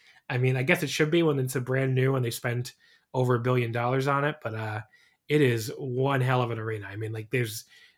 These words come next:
just, uh, you know, a million bars there that all look really nice. They, they have, like, this outdoor, the thing that I guess really surprised me is it's, like, they, they have this outdoor deck on the second level. I think they call it the Heineken Terrace or something.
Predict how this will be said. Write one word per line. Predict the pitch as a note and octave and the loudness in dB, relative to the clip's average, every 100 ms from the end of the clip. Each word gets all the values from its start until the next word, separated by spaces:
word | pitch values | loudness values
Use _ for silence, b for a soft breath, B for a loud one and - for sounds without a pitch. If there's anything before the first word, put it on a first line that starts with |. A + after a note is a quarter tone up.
| _ | _
just, | C3 B2+ - | -2 0 -2
uh, | A2+ G2+ G2+ - - | -6 -6 -10 -12 -10
you | A2+ | -8
know, | G2+ G2+ _ _ _ - | -10 -16 _ _ _ -8
a | |
million | A#2+ C#3+ C3+ G#2+ | 0 2 2 -2
bars | G#2+ C#3 D#3 E3 D3+ | -4 2 6 6 4
there | E3 D#3+ | 4 4
that | D#3+ | 2
all | D#3 D3+ | 0 0
look | D3 | 0
really | D3+ D3+ | 2 2
nice. | D3 D3 C#3+ | 4 2 2
They, | D3 B B | 0 B B
they | E3+ | 8
have, | G#3 | 8
like, | G#3+ | 8
this | F#3 C3+ - | 6 2 -2
outdoor, | D3 F3+ E3+ E3 E3 E3 D#3+ D3+ b b _ _ | -2 0 0 0 4 6 4 2 b b _ _
the | C#3+ | 4
thing | C3+ G3+ | 6 8
that | D3 | 6
I | |
guess | D#3+ D#3 | 4 6
really | D3+ D#3 | 4 4
surprised | D#3+ D#3+ D3+ | 4 4 4
me | D3+ | 2
is | B2 | 0
it's, | A#2 | -4
like, | A#2 C#3+ | -6 -4
they, | C#3+ | -2
they | D3+ | 2
have | D3 | 2
this | C3 C3+ | 2 0
outdoor | D3 E3 D3+ | -2 2 0
deck | B2+ B2+ B2 D3+ - | 0 -2 -4 -4 -6
on | B2+ | -6
the | |
second | B2+ C#3 C3 B2+ | -2 -4 -4 -2
level. | B2+ C#3 D3 - | 0 0 -2 -4
I | - - _ | -20 -20 _
think | C3+ | -2
they | C3 | -2
call | - B2+ | 0 -2
it | |
the | B2 | 0
Heineken | A#2+ C3 B2+ A#2+ | 0 0 0 -4
Terrace | - A#2+ B2+ C3 | -4 -4 -4 -4
or | C#3+ | -4
something. | D3 C#3+ D3 | -4 -2 -4